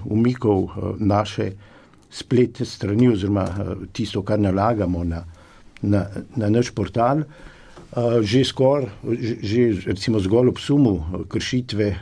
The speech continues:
avtorskih pravic, eh, tudi blokiral določena besedila.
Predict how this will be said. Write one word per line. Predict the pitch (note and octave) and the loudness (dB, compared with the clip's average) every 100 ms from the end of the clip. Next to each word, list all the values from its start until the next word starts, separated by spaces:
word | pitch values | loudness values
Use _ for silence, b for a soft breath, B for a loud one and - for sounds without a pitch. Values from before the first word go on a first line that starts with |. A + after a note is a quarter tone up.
| - | -4
avtorskih | G#2 G#2+ B2 B2 G#2 | -2 -2 -4 -4 -4
pravic, | G#2 G2+ A#2+ A#2+ - - | 0 2 2 0 -12 -10
eh, | G#2+ A2+ G#2 | -2 -2 -2
tudi | G#2 A2+ | -2 0
blokiral | G#2 F#2+ F#2 B2 C3+ C#3+ B2+ - _ _ _ - - _ - | 2 0 2 2 4 0 -2 -18 _ _ _ -20 -20 _ -4
določena | G2+ A2 B2 B2 B2+ | 0 2 2 2 0
besedila. | G#2+ G#2 A2+ C3+ C#3+ | 2 -2 2 4 4